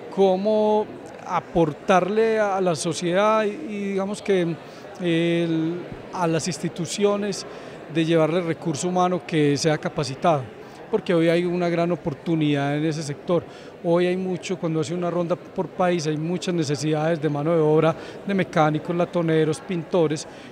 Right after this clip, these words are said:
que al final salen de estas instituciones que han de alguna manera desmejorado mucho. Entonces, como la oportunidad de volver a revivir estas instituciones con la necesidad del mercado y nosotros en la mitad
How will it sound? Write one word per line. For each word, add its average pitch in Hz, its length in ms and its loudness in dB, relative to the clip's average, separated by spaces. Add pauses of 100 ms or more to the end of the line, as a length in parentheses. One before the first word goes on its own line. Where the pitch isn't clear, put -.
que 180 80 0
al 170 80 4
final 165 240 2
salen 185 280 0
de 180 60 -2
estas 170 200 -6
instituciones 170 680 -4
que - 240 -4
han 156 320 -2
de 165 60 0
alguna 185 280 0
manera 160 340 0
desmejorado 147 760 0
mucho. 160 320 -4 (300)
Entonces, 185 200 0
como 208 160 2
la 185 60 6
oportunidad 156 580 4
de 190 60 8
volver 160 520 6
a 190 60 10
revivir 156 400 6
estas 175 360 -2
instituciones 196 960 2 (600)
con 160 280 8
la 160 120 8
necesidad 151 460 4
del 180 120 6
mercado 185 600 10 (300)
y 202 100 4
nosotros 165 400 4
en 180 100 4
la 156 120 6
mitad 185 460 4